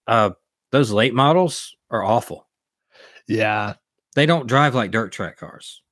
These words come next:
Speaker 2: Not at all.
Speaker 1: Especially
Speaker 2: <laughs>
Speaker 1: since I just got a dirt track racing game.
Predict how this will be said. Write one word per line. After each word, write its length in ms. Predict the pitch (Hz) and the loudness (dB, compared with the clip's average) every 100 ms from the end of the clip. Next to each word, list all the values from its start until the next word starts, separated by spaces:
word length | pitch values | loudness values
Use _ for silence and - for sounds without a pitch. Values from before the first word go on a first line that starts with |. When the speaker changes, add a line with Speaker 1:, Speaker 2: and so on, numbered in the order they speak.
| _ | _
Speaker 2:
Not 260 | 135 147 156 | 0 2 2
at 100 | 113 | 0
all. 460 | 95 98 95 87 _ _ _ _ - | -4 -6 -6 -10 _ _ _ _ -12
Speaker 1:
Especially 500 | 117 - 165 - - | -6 0 0 2 0
Speaker 2:
<laughs> 20 | |
Speaker 1:
since 180 | 127 131 | 0 0
I 120 | 156 | 0
just 180 | 143 127 | 0 0
got 200 | 120 113 | 0 2
a 20 | |
dirt 180 | 160 - | 0 0
track 220 | 113 95 | -4 -2
racing 280 | 101 - 92 | -6 -6 -6
game. 260 | 95 90 | -6 -6